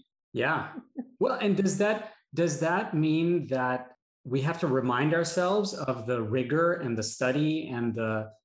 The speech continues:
in some ways, kind of reverence that we need to have towards these very, very historically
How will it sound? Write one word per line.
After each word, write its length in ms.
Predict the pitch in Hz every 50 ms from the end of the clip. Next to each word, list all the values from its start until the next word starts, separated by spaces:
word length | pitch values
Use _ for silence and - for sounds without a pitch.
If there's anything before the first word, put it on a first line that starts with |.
| _ _ _ _ -
in 140 | 131 123
some 280 | 123 - 156 160 185 185
ways, 220 | 151 131 127 123
kind 220 | - - 151 151 139
of 140 | 110 98 104
reverence 760 | 120 127 151 156 202 196 160 117 107 - - - - - - -
that 120 | 127 123 131
we 80 | 127 127
need 220 | 135 135 135 123
to 80 | 123 101
have 460 | 104 127 127 139 147 135 143 - - - _ _ _ _ _
towards 400 | - - 143 139 139 131 123 120
these 220 | 127 127 131 123
very, 400 | 110 101 101 123 127 127 143 147
very 500 | 123 123 123 123 120 120 123 123 123 - - _ _ _ _ _
historically 1200 | _ - 143 143 - - - 135 135 135 135 131 - 139 127 123 123 123 120 120 117 117 - -